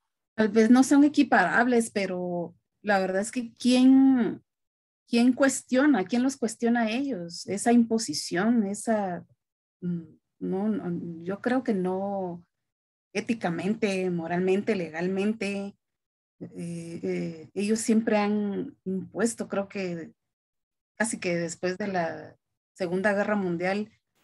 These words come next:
eh, todo su, todas sus reglas de cómo deben regirse ciertas cosas. Ahora con lo de la pandemia, resulta que la gente no puede ingresar a su país si está vacunada con Sputnik.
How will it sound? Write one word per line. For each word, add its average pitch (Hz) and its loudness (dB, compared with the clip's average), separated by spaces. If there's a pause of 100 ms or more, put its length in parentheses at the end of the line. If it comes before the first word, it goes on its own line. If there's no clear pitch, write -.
(540)
eh, 170 -6 (160)
todo 208 -4
su, 202 -6
todas 214 -2
sus 190 -2
reglas 208 2
de 175 -6
cómo 190 -4
deben 196 -2
regirse 196 -4
ciertas 190 -6
cosas. 208 -8
Ahora 185 2
con 196 -4
lo 185 0
de 175 -4
la 165 -8
pandemia, 190 -4 (320)
resulta 185 -4
que 185 -6
la 175 -6
gente 190 -4
no 185 -6
puede 196 0
ingresar 185 -2
a 196 0
su 190 -8
país 175 -4
si 202 -8
está 180 -2
vacunada 180 -4
con 170 -6
Sputnik. 214 -6